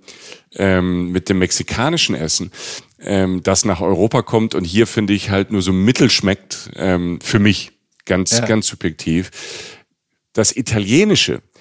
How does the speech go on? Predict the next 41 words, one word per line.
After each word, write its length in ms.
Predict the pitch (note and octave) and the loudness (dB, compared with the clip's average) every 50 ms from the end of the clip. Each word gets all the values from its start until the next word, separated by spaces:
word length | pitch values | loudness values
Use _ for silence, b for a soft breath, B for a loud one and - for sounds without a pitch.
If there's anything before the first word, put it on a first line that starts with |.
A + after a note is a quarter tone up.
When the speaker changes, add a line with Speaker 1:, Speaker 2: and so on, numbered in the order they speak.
| b b b | b b b
Speaker 1:
das 200 | - - F#2+ - - _ _ _ _ _ _ _ _ _ _ _ _ _ _ _ | -12 -12 -12 -12 -14 _ _ _ _ _ _ _ _ _ _ _ _ _ _ _
Pizza, 460 | - D#3+ - - - - D#2+ D2 - - _ | 0 0 2 2 0 0 -2 -4 -6 -12 _
Pasta 440 | - A2+ A2+ - - - - D#2+ C#2 | -4 -2 0 0 0 0 0 -2 -2
und 220 | - - G2 F2+ | -2 -4 -2 0
was 140 | F#2+ F#2+ F#2 | 0 0 0
es 140 | G#2 - - | 0 0 0
noch 140 | F#2+ F2 | -2 -2
alles 280 | - G#2+ A#2+ C3+ C#3+ - | 0 2 4 4 4 4
dazwischen 460 | - B2 G2 - - B2+ B2 - B2+ | 2 0 0 0 0 0 0 0 0
und 80 | A#2 G2+ | -2 -4
drumherum 460 | - - A#2 A2 G#2+ F#2+ G#2 G#2+ G2 | -2 -2 2 2 2 2 2 2 2
gibt, 260 | E2 D#2 D2 - - | 0 0 -2 0 0
das 140 | F#2 E2+ - | 0 0 0
ist 160 | - - - | 0 0 0
ja 120 | A2 G2 F#2 | 2 2 0
eine 280 | F2+ F#2 F#2 G2+ F#2 | 0 0 -2 -2 0
riesig 400 | G2 A2 A#2+ B2+ A2+ G#2+ G#2+ - | 0 2 2 2 2 0 -2 -2
große 360 | - - G2+ G2+ - G#2+ F2+ | -2 0 0 2 2 0 2
Welt. 520 | G2 G2+ F#2+ F2+ F2+ G2 G2 - - - - | 4 4 4 4 4 2 0 -6 -8 -6 -6
D-, 80 | F#2 | -8
diese 260 | D2 - F#2 E2+ F2+ E2+ | -6 -4 -2 -2 -2 0
ganzen 380 | F#2+ G2 G#2 - - - A2 | 0 -2 0 0 0 -2 0
Regionen 600 | F2 F#2+ F#2 E2 E2+ F#2 G#2 A2 A2+ A2 G2+ G2 | 0 0 -2 -2 0 2 4 4 4 4 2 2
Italiens, 640 | D#2+ D2+ - - F#2 F2+ G2 G#2 G2 E2+ D#2 E2 - | 0 -2 -4 -4 -2 0 0 2 2 0 0 -2 -6
von 200 | - - F#2+ F2 | -6 -6 -6 -6
Sizilien 800 | - - F#2+ - - - G#2+ G#2 G#2+ G#2 G2 F#2+ F#2+ G2 G2 F#2+ | -4 -6 -6 -6 -4 -2 -2 0 0 0 0 0 -2 -4 -6 -2
bis, 320 | - G#2 - - - G2+ E2 | -2 -2 0 -2 -2 -4 -6
bis 260 | B1+ - G2 E2+ - | -6 -4 -4 -2 -2
Südtirol, 600 | - B2+ B2 - - - D2 D2+ D#2 D#2 E2 E2 | -2 -2 -4 -2 -2 -2 0 0 0 2 2 2
haben 160 | E2+ F2 F#2+ F2+ | 0 0 0 0
ja 180 | E2+ E2+ E2+ B B B B B B B | 0 0 -2 B B B B B B B
kulinarisch 560 | - - G2 F#2+ F#2 G2 F#2+ F#2+ F2+ F2 - | -4 -2 0 0 2 2 0 0 0 0 -2
so 180 | - - A#2+ B2 | 0 0 0 -2
viel 340 | A#2+ - - - A#2+ A2+ A2+ | -2 -4 -2 0 0 0 2
Unterschiedliches 960 | D#2+ A#2+ A2+ - - G#2 - - - G2+ F2+ - - E2+ - - F#2 - - | 0 -2 -4 -2 -2 -2 -2 -2 -2 -4 -6 -6 -8 -8 -4 -4 -4 -4 -2
zu 140 | - - D#2+ | -4 -6 -4
bieten 320 | F#2+ A#2 C3 - - B2 | -2 -2 -2 -2 -6 -4
oder 340 | - C#3 B2+ C3 B2 A2 G2 | 2 4 4 6 6 4 2
kombinieren 520 | - - A2+ G#2+ G2 F#2+ G#2 A#2+ C3+ B2 | 2 0 0 2 2 2 2 2 2 2
das 180 | G2 E2 - - | 0 -2 -2 -4
alles. 320 | G#1 B1+ C#2 D2 - - | -4 -4 -4 -4 -6 -8